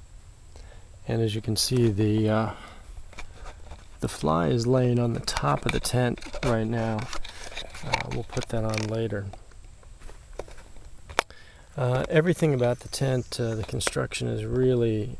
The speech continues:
really very well done. Um, bathtub design. Uh, you can see that the, uh, the seams are completely sealed,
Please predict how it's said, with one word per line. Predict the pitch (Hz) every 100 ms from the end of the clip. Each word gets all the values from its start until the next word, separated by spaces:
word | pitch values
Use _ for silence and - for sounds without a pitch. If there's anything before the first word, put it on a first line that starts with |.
| -
really | - 113 120 117 110 107 104 101 - - - -
very | - 110 120 117
well | 110 107
done. | 101 107 107 104 98 - - - - - -
Um, | 123 113 107 104 - - - - - - - - - - - - - -
bathtub | 131 123 120 - 127 110
design. | 110 117 120 120 113 110 - - - - - - - - -
Uh, | 113 104 104 104 107 110 -
you | 113
can | 123
see | 110 - 120 120
that | 113 -
the, | - 117 110 107
uh, | 113 113 - - - - - - - -
the | 120
seams | - - 127 120 107 -
are | 117 104 104 - - - - - -
completely | - 120 - 127 127 120
sealed, | - - 120 113 113 120